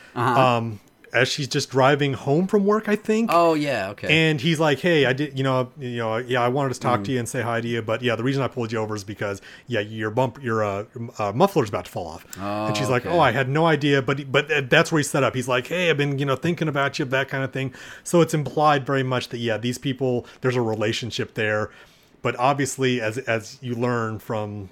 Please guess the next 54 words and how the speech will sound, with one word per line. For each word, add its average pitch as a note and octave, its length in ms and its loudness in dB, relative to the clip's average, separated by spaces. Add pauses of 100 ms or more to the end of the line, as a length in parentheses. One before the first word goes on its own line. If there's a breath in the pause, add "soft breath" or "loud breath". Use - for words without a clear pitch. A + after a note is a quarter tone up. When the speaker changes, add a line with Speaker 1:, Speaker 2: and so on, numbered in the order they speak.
(140)
Speaker 2:
you A#2 80 -10
know, G#2 100 -4
their A2 180 -4
interactions, G#2 640 -4 (220 loud breath)
this G3 180 6
guy's C3+ 220 2
a A#2+ 60 0
real A2 220 -2 (100)
dickhead. F2 480 -6
He's G2+ 100 -6
Speaker 1:
Yeah. G#2 140 2
Speaker 2:
a - 40 0
real C3 280 4
asshole. G2 560 -4
Speaker 1:
Real G2 100 -6 (220)
Speaker 2:
You A#2+ 80 -4
know, G#2+ 80 -2
Speaker 1:
asshole. - 20 0
Speaker 2:
he G2+ 60 -2
treats D3 260 -2
people C3+ 240 -6
like A2+ 160 0
shit, G2+ 480 -2
you A2+ 100 -10
know. G2+ 300 -6 (240 loud breath)
Speaker 1:
Yeah. F2+ 200 -8 (300)
Speaker 2:
I, G#2+ 140 -6 (240)
I, G#2+ 160 -2 (180)
I G#2+ 100 -2
think C#3+ 220 -2
that's A#2+ 200 -2
probably A#2+ 520 0
somebody A#2 300 -4
projecting A2+ 600 -4
their G#2+ 120 -2
idea G#2+ 300 -4
of G2+ 80 -6
what G2 100 -8
cops - 360 0
<laughs> C#3+ 80 8
are, - 280 4
I D#3 60 6
think, D#3 420 0
honestly. D3 500 -2 (140 loud breath)
Speaker 1:
At G2+ 80 -6
least A#2 160 -2
in A#2+ 80 -6
small C3+ 300 6
Speaker 2:
Um, A2+ 40 -4
Speaker 1:
towns, A#2 400 -2
yeah, G#2+ 220 -6
for F#2+ 160 -12
sure. - 160 -2
Speaker 2:
Yes. B2+ 460 4